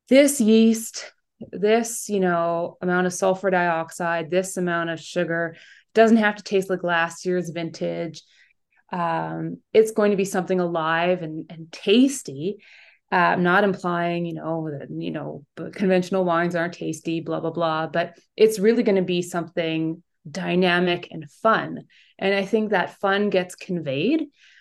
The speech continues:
and, you know, whether it's through the label or whatnot.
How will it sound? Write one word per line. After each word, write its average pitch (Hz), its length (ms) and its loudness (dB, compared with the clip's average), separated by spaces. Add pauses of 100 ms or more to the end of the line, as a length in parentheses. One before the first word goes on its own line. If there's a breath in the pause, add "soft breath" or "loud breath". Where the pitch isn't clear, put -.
(240 soft breath)
and, 180 480 2
you 202 180 -2
know, 165 260 0
whether 185 280 2
it's 185 180 -2
through 196 160 -2
the 185 100 4
label 165 640 -2
or 160 160 -6
whatnot. 160 600 -2